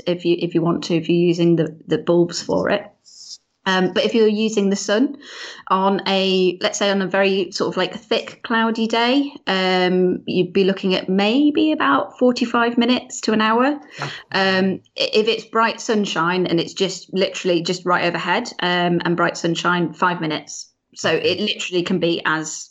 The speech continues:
Speaker 1: as long or short as that. It very much depends on the U V light levels.
Speaker 2: But it is just really a case of eyeballing it and seeing when
Speaker 1: Yeah.
Speaker 2: the, the paper's gone, uh, sort of browny
Speaker 1: Yeah.
Speaker 2: colour.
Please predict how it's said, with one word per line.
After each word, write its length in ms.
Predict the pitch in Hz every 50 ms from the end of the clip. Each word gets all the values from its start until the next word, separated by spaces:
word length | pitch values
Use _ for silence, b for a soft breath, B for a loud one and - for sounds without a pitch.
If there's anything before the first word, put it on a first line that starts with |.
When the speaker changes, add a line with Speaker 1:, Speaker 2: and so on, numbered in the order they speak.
| _ -
Speaker 1:
as 320 | 175 156 156 156 - - -
long 300 | 190 185 180 175 175 165
or 160 | 170 170 175
short 320 | 175 - - 175 170 170 170
as 120 | 160 165
that. 280 | 160 151 - - - - -
It 160 | - - -
very 200 | - 196 185 180
much 160 | 175 170 - -
depends 340 | - - 175 165 165 156
on 160 | 160 156 165 160
the 240 | 165 160 - - - - - -
U 220 | 170 165 175 180 170
V 160 | 170 170 160
light 260 | 156 160 165 - -
levels. 520 | - 147 147 - - - - - - - _ _ _ _ _ _ _ _ _
Speaker 2:
But 100 | - 135
it 100 | 135 - -
is 200 | 139 123 - -
just 280 | - 143 135 - -
really 200 | 139 131 123 120
a 20 | 117
case 260 | 117 - 143 123 -
of 60 | 135
eyeballing 720 | - - 139 127 127 117 120 120 120 120 120 120 117 113 117
it 120 | 120 - _
and 140 | 151 131 -
seeing 300 | - - 131 123 120 120
when 140 | 120 117 117
Speaker 1:
Yeah. 100 | - - 113 - _
Speaker 2:
the, 60 | 151 143
the 60 | 120
paper's 400 | - 139 127 117 120 - 117 110
gone, 500 | 110 123 120 117 113 110 110 120 131 135 -
uh, 40 | 147 143 - -
sort 140 | 160 147
of 60 | 127 113
browny 380 | 123 123 120 117 117 117 120 180
Speaker 1:
Yeah. 200 | 185 190 113 113
Speaker 2:
colour. 280 | 117 113 113 113 110